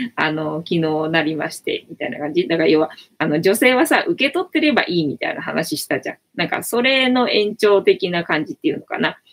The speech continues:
あまり難しく考えるっていうか、あの、自分で何とかしようって思わないで、あの、甘-、甘えて、<laughs> 甘えて生きていけば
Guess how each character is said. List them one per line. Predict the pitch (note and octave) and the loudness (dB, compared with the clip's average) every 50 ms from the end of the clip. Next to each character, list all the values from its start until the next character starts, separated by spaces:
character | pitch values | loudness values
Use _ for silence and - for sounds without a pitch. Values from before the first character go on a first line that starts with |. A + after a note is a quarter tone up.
| _ _ _ | _ _ _
あ | - - | -4 -2
ま | A#3 C4 C4 | 0 2 2
り | B3+ B3 A3 | 4 4 2
難 | F#3+ F#3+ G3 - A#3 B3 A#3+ C4 B3 D#4 | 2 0 0 0 0 0 2 4 2 2
し | - - - - | 2 -2 -10 -2
く | - F3 E3+ E3 D3+ D#3 - | 2 4 4 4 4 2 0
考 | - E3 E3 E3 | -2 0 0 2
え | E3 D#3 | 2 2
る | D3 D#3 | 2 0
っ | D3 | -4
て | - - | -6 -6
い | |
う | - | -4
か、 | D#3 | -2
あ | D3+ | -2
の、 | D3+ D3+ | -2 -2
自 | D3+ D#3+ G#3+ | -2 -2 -4
分 | G#3+ B3 C#4+ D4+ | -2 0 0 0
で | C#4+ C#4+ C#4+ | 2 2 2
何 | C#4+ D4+ D4+ - - | 2 2 0 0 -2
と | - - | -4 -2
か | - G3+ | 0 0
し | A3 - - F#3+ | 0 2 4 4
よ | F#3+ F#3+ G3 | 4 4 2
う | F#3+ | 0
っ | _ - | _ 0
て | G3+ F#3 D#3+ - _ _ _ _ _ _ | 2 2 2 0 _ _ _ _ _ _
思 | - G3+ A3 A#3 B3 | 0 4 4 6 6
わ | C4 C4+ C#4 | 4 4 4
な | C#4 C#4+ A#3 F#3+ | 2 2 2 2
い | E3 E3 C#3+ | 2 0 4
で、 | - G3 F#3+ D#3+ - _ _ _ _ _ - | 6 6 6 6 2 _ _ _ _ _ -2
あ | E3 E3 | -2 0
の、 | D#3+ D3+ D3+ - - _ | 0 0 -2 -4 -6 _
甘-、 | - - E3+ F#3 F#3 G3 G3+ G#3 G3 - - - | -6 -2 0 0 2 2 2 2 2 -2 -4 -4
甘 | - F3 F3 F3+ F#3+ G3+ G3+ G3+ | -2 -2 -2 0 0 0 0 2
え | G#3 G3+ | 0 -2
て、 | G#3 - A3 A#3 E4+ E4+ - - - - - D4 D4 C#4 C#4 C#4+ | 2 2 4 4 2 0 -4 -14 -10 0 4 6 8 8 8 6
<laughs> | - _ - - - - C4+ - _ | 4 _ -18 -16 -14 -14 -14 -12 _
甘 | - D#3+ F#3 F#3+ G3 G#3 G#3+ G#3+ G#3+ | -2 -2 0 0 0 2 2 4 4
え | G#3+ G#3+ G#3+ G#3+ | 6 4 4 2
て | - - A#3 A3 F#3+ E3+ - | 4 4 4 6 6 4 2
生 | - - G3+ - | 0 -4 -6 -6
き | - | -8
て | - - F3+ | -2 2 6
い | E3+ E3+ D#3+ | 6 6 6
け | - - D#3 C#3+ | 4 2 2 4
ば | C#3+ D3+ D3+ | 4 0 -2